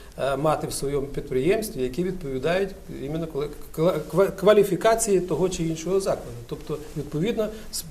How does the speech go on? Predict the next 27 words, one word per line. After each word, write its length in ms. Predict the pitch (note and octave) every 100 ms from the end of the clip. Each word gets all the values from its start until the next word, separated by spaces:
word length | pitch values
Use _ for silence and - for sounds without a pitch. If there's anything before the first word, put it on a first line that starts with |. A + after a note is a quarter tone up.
| -
певною 480 | F3 F3+ F3 E3+ D3 -
освітою. 420 | C#3 F3 F3+ - A2+ - - - - C3+
І 140 | E3 E3
ти 340 | D#3+ E3 A3
маєш 320 | F3 G3+ G3+
на-, 100 | F3
наблюдати 500 | E3 E3 E3 D#3+ B2+
за 100 | A2
цим. 160 | - - - - - - - -
Ну, 120 | G#3 C#4 C#4+ A#3 - - G#3+ G#3+ F#3
в 40 | -
принципі, 640 | C4+ C4+ A3+ F#3+ F#3+ E3 D3+ D3 C#3+ C3+ C3 -
це 120 | -
не 140 | G#3+ A3
є 260 | G3+ E3+ C3 - - - - - -
таким 280 | C#3+ D#3+ C#3
тяжким 460 | - D3 - C#3 A#2 A2+ - - -
завданням. 520 | C3+ D3 D3 G3+ A#3+ A#3+ - - - - -
Тому 340 | G3+ A#3 A3
підприємців 600 | G#3 G3+ G#3 B3 A3 G#3+
багато 220 | G#3+ C4 G3+
у 40 |
нас 120 | D3
підприємців, 540 | - - D#3+ A#3+ - C3
які 220 | B2 C3+
працюють, 600 | A#3+ C3+ A3 G#3 -
е, 20 | -